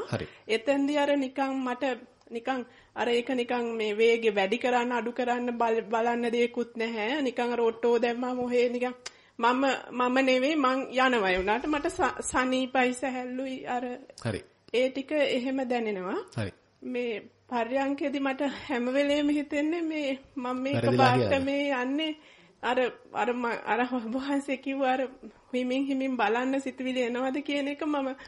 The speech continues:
Speaker 2: උත්සාහ කරාම මුලින්ම අර දෙකක් තුනක් එනවා. ඒවා මතකත් හිටින්නේ
Speaker 1: හරි.
Speaker 2: අර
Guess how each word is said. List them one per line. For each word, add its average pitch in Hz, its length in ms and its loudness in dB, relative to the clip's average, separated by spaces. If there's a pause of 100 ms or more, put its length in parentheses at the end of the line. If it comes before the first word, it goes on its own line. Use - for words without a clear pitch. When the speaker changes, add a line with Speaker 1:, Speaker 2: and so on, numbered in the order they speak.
(120)
Speaker 2:
උත්සාහ 277 480 -2
කරාම 277 520 0
මුලින්ම 285 420 0
අර 285 180 0
දෙකක් 262 220 -4 (140)
තුනක් 262 460 -4
එනවා. 254 300 -2
ඒවා 262 280 0
මතකත් 226 600 -4
හිටින්නේ 220 460 -4 (140)
Speaker 1:
හරි. 190 200 -4
Speaker 2:
අර 220 120 -4